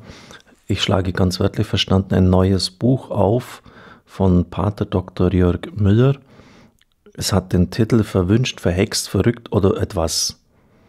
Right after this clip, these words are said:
Gibt es dämonisch bedingte Störungen? Wie gehe ich mit ihnen um? Neue Erkenntnisse.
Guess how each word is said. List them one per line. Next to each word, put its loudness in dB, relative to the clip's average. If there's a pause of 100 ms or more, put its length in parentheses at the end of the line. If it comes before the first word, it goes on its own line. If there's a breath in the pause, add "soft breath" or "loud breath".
(640 soft breath)
Gibt 0
es 2
dämonisch 4
bedingte 0
Störungen? 2
Wie 0
gehe 4
ich -2
mit 2
ihnen 4
um? 2 (260)
Neue 2
Erkenntnisse. -2